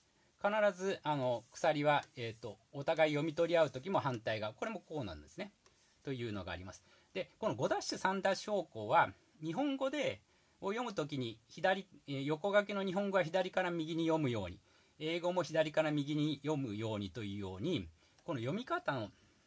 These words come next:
約束ですし、実際に新しくディーエヌエー、アールエヌエーが合-、合成される時には、絶対この順番に合成されていきますので、この向きを正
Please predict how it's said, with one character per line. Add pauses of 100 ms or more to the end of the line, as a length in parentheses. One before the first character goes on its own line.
(360)
約
束
で
す
し、
実
際
に (560)
新
し
く
デ
ィ
ー
エ
ヌ
エ
ー、
ア
ー
ル
エ
ヌ
エ
ー
が
合-、
合
成
さ
れ
る
時
に
は、 (720)
絶
対
こ
の
順
番
に
合
成
さ
れ
て
い
き
ま
す
の
で、 (1400)
こ
の
向
き
を
正